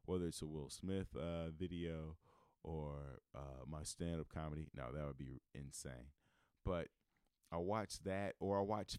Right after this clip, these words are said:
fail videos where people are, like, just, you know, we got these, uh, skaters who are just eating it, or, uh, people cliff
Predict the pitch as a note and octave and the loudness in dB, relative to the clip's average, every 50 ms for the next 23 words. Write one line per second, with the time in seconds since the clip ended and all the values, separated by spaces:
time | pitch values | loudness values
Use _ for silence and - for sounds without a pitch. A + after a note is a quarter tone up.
0 | - - G#2+ A2 A#2 A#2 A2 F2+ E2+ F2 D2+ D2 D2 C2+ B1+ C#2 C#2+ D#2 D#2+ - | 4 6 8 8 8 8 6 6 4 0 0 0 0 -2 -4 -4 -2 -2 -2 0
1 | - - G2+ F#2 F#2 E2 E2 E2 D#2+ D#2+ D2 - - - C#2 B1+ G#1 G1+ - - | 0 0 0 0 0 0 0 0 0 -2 -4 -8 -10 -8 -8 -6 -8 -10 -12 -18
2 | - _ _ _ _ - B1 C2 D#2+ E2 D#2+ D2+ - - - - - _ _ _ | -20 _ _ _ _ -18 -12 -6 -4 -4 -4 -4 -6 -10 -12 -16 -20 _ _ _
3 | _ _ _ _ _ _ _ _ - - - _ _ _ _ _ _ - D#2 C#2+ | _ _ _ _ _ _ _ _ -20 -20 -20 _ _ _ _ _ _ -10 -10 -10
4 | B1+ B1+ C2 - - E2 F#2 F#2+ E2+ - - E2+ E2 E2 D#2 - - - _ _ | -10 -10 -12 -10 -6 -2 0 0 0 -2 -4 -6 -4 -4 -4 -6 -8 -10 _ _
5 | _ _ - - - - C2+ D2 - - - - G2+ F#2 F#2 F#2+ F2 E2+ D#2 D2+ | _ _ -14 -10 -8 -8 -6 -4 -6 -6 -4 0 0 2 2 2 2 0 -2 -4
6 | D2+ - - D2 D2+ C2+ D#2 C#2+ B1 - - _ _ - - G#2 G#2 G2+ C#2 B1 | -6 -6 -6 -6 -6 -4 -6 -8 -8 -10 -14 _ _ -6 -2 -2 -2 -2 -4 -6
7 | E2 D#2 D2+ C#2+ - _ - E2 F2 E2 D#2 D2+ D2 D2 D2 D2 C#2+ - _ _ | -6 -6 -6 -6 -8 _ -4 -2 0 0 0 0 0 0 -2 -2 -4 -8 _ _
8 | - - - - - - _ _ _ - - D#2+ D#2 D2+ C#2+ C#2 C#2 C2+ C2+ B1+ | -20 -20 -20 -20 -20 -20 _ _ _ -6 -4 -2 -2 0 0 -2 -2 -2 -4 -6
9 | - - _ _ - - A2+ G#2 F2+ - F#2 F2+ F2 F2 E2 D2+ - _ - - | -8 -10 _ _ 2 2 4 4 2 2 0 2 2 2 0 -2 -4 _ -16 -12
10 | - - G2 G2+ G2+ F#2+ | -4 0 2 2 2 2